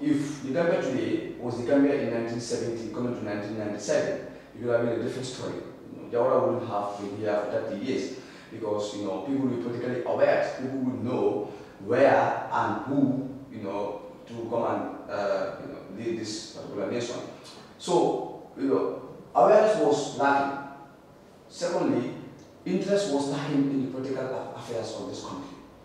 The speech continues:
People don't have interest, you know. Thirdly, we were having a system which is, you know, tailor-made. We are having a system which is, you know, which is an elastic sort of.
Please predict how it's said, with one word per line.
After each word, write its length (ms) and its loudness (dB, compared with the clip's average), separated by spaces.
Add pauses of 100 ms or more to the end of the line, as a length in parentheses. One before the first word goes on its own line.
(160)
People 240 -6
don't 220 2
have 180 -2
interest, 600 -8 (420)
you 120 -14
know. 340 -6 (320)
Thirdly, 600 0 (440)
we 140 8
were 160 8
having 320 2
a 60 0
system 640 -4 (300)
which 200 0
is, 600 -2
you 60 -8
know, 300 -4 (120)
tailor-made. 640 4 (320)
We 120 -4
are 100 4
having 160 0
a 20 -2
system 560 -4 (320)
which 200 -2
is, 480 -2 (440)
you 100 -8
know, 100 -4 (200)
which 160 -2
is 200 -2
an 180 -4
elastic 400 2
sort 140 2
of. 280 -2